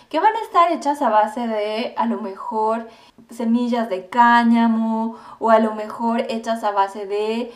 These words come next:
alguna leguminosa. Por ejemplo, las proteínas de chícharo, que son tan famosas y tan conocidas en este medio de la alimentación a base de plantas.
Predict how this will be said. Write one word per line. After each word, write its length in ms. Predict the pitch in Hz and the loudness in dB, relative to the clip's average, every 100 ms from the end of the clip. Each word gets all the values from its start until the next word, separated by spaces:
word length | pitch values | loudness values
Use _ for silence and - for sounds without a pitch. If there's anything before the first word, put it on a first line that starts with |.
| - - | -16 -4
alguna 460 | 208 220 226 226 | -2 0 0 0
leguminosa. 1300 | 208 190 185 196 208 220 240 247 233 226 214 214 220 - - - | 0 -4 -6 -10 -6 -2 0 0 -4 2 6 8 6 0 -20 -14
Por 80 | 220 | -10
ejemplo, 260 | 233 233 240 | -6 -4 -2
las 220 | 220 220 | -2 -2
proteínas 520 | 208 202 208 214 208 | -8 -8 -8 -8 -8
de 200 | 190 185 | -10 -10
chícharo, 640 | - 247 254 233 233 226 | -6 -6 -2 -2 -2 -6
que 100 | 214 | -8
son 240 | 196 214 214 | -12 -12 -6
tan 220 | 220 226 | -6 -6
famosas 580 | 214 202 220 220 220 226 | -10 -10 -10 -6 -6 -8
y 60 | |
tan 180 | - - | -12 -12
conocidas 680 | 202 190 190 196 226 208 226 | -10 -10 -12 -10 -6 -6 -6
en 80 | 196 | -12
este 240 | 196 214 | -14 -10
medio 420 | 220 220 208 208 202 | -6 -6 -6 -8 -6
de 80 | |
la 120 | 185 170 | -8 -8
alimentación 600 | 202 180 - - 202 202 | -8 -12 -14 -14 -10 -8
a 80 | |
base 220 | 202 - 202 | -8 -10 -12
de 100 | 196 | -8
plantas. 440 | 208 226 - | -4 -2 -2